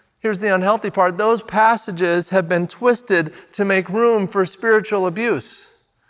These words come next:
for, for, for relational abuse, where a person says,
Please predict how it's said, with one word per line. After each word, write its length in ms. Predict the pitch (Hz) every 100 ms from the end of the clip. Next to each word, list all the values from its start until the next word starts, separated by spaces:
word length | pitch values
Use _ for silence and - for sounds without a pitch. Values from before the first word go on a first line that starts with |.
| _ _ _ _
for, 260 | - 202
for, 280 | 185 208 190 - -
for 120 | 220
relational 680 | 214 208 226 240 - 226 190
abuse, 480 | 175 160 139 135 - - -
where 160 | 208 214
a 40 |
person 420 | - 247 240 226
says, 640 | 202 208 175 170 196 196